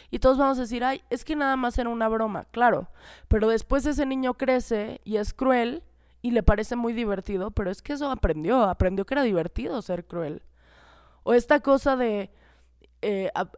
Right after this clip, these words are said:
yo sé que mucha gente está en contra de lo que voy a decir ahorita, pero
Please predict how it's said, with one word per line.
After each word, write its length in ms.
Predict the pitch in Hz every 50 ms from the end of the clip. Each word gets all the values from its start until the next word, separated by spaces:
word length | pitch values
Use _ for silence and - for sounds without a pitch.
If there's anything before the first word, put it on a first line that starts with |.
| _ _
yo 160 | 196 233 277
sé 200 | 269 - 311 -
que 420 | - 285 269 247 208 175 190 170 - -
mucha 320 | 202 208 220 208 - 240
gente 340 | 214 226 220 202 214 202 - -
está 220 | - 196 - - 190
en 120 | 190 196
contra 280 | - 208 202 196 202 196
de 40 | 180
lo 80 | 165
que 80 | 151 170
voy 120 | 160 170
a 20 | 170
decir 200 | 165 - 170 156
ahorita, 300 | 147 139 - - 139 120
pero 300 | - 180 175 180 -